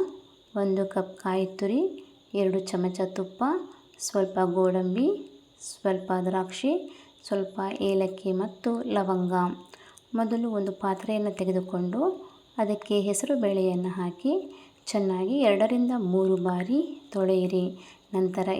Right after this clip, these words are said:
ಇದಕ್ಕೆ ಒಂದು ಗ್ಲಾಸ್ ನೀರನ್ನು ಹಾಕಿ ಗ್ಯಾಸ್ ಮೇಲೆ ಬೇಯಿಸಲು ಇಡಿ. ನಂತರ ಒಂದು ಮಿಕ್ಸಿ ಜಾರನ್ನು ತೆಗೆದುಕೊಂಡು ಅದಕ್ಕೆ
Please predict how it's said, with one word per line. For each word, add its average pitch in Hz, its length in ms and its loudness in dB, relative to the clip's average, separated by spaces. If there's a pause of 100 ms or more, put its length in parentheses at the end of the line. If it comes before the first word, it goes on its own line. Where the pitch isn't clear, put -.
ಇದಕ್ಕೆ 185 380 2 (340)
ಒಂದು 190 260 2
ಗ್ಲಾಸ್ 185 260 0 (120)
ನೀರನ್ನು 185 420 4
ಹಾಕಿ 180 360 0 (480)
ಗ್ಯಾಸ್ 190 280 4 (160)
ಮೇಲೆ 190 260 2 (380)
ಬೇಯಿಸಲು 190 560 4 (240)
ಇಡಿ. 180 180 4 (960)
ನಂತರ 185 340 0 (460)
ಒಂದು 190 200 2 (200)
ಮಿಕ್ಸಿ 190 300 0 (120)
ಜಾರನ್ನು 190 400 0 (100)
ತೆಗೆದುಕೊಂಡು 185 720 0 (720)
ಅದಕ್ಕೆ 190 460 -2